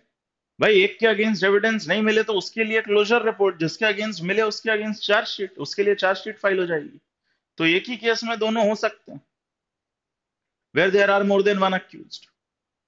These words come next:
ठीक है ना, कि एक के लिए चार्जशीट फाइल कर देंगे, एक के लिए क्लोजर रिपोर्ट। So where, when there are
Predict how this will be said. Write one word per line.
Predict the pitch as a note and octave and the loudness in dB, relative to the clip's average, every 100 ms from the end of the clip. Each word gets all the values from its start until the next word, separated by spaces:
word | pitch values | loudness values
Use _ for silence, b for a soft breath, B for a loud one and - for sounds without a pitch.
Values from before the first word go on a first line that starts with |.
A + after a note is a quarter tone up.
| _ | _
ठीक | D3+ C#3+ | -4 -2
है | G#3 | -4
ना, | G#3 - _ _ _ _ | -6 -16 _ _ _ _
कि | D3+ C#3+ | -2 0
एक | E3+ - | 0 0
के | F#3 | -2
लिए | F3 F3+ | 0 -2
चार्जशीट | E3+ C#3 D3+ F#3+ F#3 | 0 -2 -2 -6 -4
फाइल | G3 G3 | -2 0
कर | G3+ G3 | 0 -4
देंगे, | G3+ A3 A3 | -4 -2 -2
एक | G3+ | -2
के | F#3 | -4
लिए | F3 G3+ | 0 0
क्लोजर | - E3+ D3 C3 A#2 | -2 -4 -4 -4 -6
रिपोर्ट। | - A#2 A2+ | -8 -12 -12
So | C3+ | -4
where, | C3+ D#3 C#3+ | 0 0 0
when | D3+ D3 | -2 -2
there | D3+ D3+ D3+ | -2 0 0
are | C#3 | -2